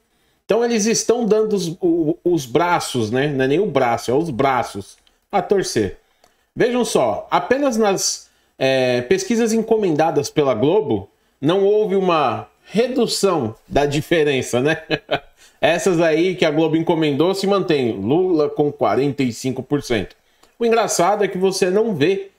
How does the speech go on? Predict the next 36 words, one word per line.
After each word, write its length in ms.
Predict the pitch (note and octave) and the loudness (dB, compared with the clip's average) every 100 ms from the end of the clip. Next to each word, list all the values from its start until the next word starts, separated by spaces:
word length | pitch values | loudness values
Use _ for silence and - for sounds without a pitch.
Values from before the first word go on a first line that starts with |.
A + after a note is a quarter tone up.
| _ _ | _ _
esses 280 | C#3+ C#3+ D#3 | -2 -2 -2
quarenta 420 | - D3+ C#3+ D3 | 0 2 0 0
e 60 | D#3 | -4
cinco 260 | A#2+ C3 | -4 -10
por 220 | - D#3+ D3 | -4 -2 0
cento 400 | D3+ C#3 C#3 - _ _ | 0 0 -4 -12 _ _
apoiando 720 | D#3 E3 F#3+ F#3 D#3+ D#3 E3+ | -2 0 0 2 2 2 2
ele. 300 | D3 G#2+ G2 - _ _ _ _ _ _ | 2 0 -4 -12 _ _ _ _ _ _
Ele 240 | - D3 F3 | -2 0 0
toma 360 | F#3 G3 F#3+ | 0 0 0
surra 440 | - - E3+ D3+ C#3 | -2 0 0 2 0
na 160 | E3 | 0
internet, 720 | F3 E3+ D#3 C#3 D3+ E3 - _ | 0 0 0 2 0 -2 -6 _
toma 300 | F#3+ G3 D#3 | -2 0 -2
surra 340 | - F3 D3+ | 0 0 0
na 240 | C#3 D3 B2 | 0 0 -2
rua, 500 | A#2+ D3+ E3+ E3+ E3+ _ _ _ _ - | 0 2 2 -2 -8 _ _ _ _ -2
não 200 | E3 F#3+ | -2 2
consegue, 500 | G3 D#3+ F3+ F3 F3 E3 D#3+ E3+ | 0 2 0 2 2 0 -2 -2
não 160 | D#3+ | 0
consegue 400 | F3 F3 G3 F#3 | 0 0 0 2
arregimentar 680 | F#3 F#3 E3+ F3 D#3 D3+ D3+ | 2 0 0 0 0 2 2
aí 140 | D#3 | 0
dez 300 | D#3 E3+ F#3 | 0 0 2
mil 160 | E3 F#3 | 0 0
pessoas 540 | F#3+ F3+ - D#3+ D3+ | 0 -2 0 0 2
nas 180 | D3+ C3+ | 0 0
ruas. 400 | A2+ G#2 F2+ - _ _ _ _ _ | 0 0 -2 -8 _ _ _ _ _
E 140 | C#3+ D#3 | -2 0
isso 160 | D3+ | 0
é 40 | F3 | 0
um 120 | F#3+ | 0
fato, 380 | F#3+ D#3 D#3+ F3 | 0 0 0 -2
nós 160 | E3+ | -2
temos 320 | - F3 F#3 D3 | 0 0 0 0
visto. 420 | C#3 - - | -2 -4 -12